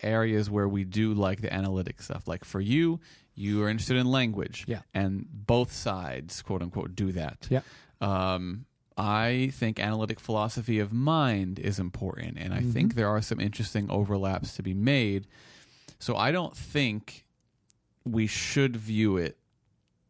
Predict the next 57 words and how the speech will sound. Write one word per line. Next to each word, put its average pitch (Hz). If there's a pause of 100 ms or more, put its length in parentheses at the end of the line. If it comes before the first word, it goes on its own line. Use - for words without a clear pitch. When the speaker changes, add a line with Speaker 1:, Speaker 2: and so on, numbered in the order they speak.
(600)
Speaker 1:
ultimately 107
as 101
this 101
hard 107
line, 101
you're 101
one 101
or 98
the 98
other, 92
but 170
that's -
getting 113 (240)
ahead 113
of 101
ourselves. 101 (240)
Speaker 2:
Yeah, 143
and 117
it's 123
also, 107
you 107
know, 95 (280)
this 123
is 117
one 117
of 101
those 104
things 107
where 101
people 110
are 107
gonna 104
be 113
like, -
"Of 139
course 175
there 151
is 143
a 135
big 151
divide," 120
and 120
other 120
people 123
will 117
be 123
Speaker 1:
Mm. 120
Speaker 2:
like, 95
"Well, 156
you 127
guys 165
are 147
not 156
playing 165
the 151
divide 143
enough." 143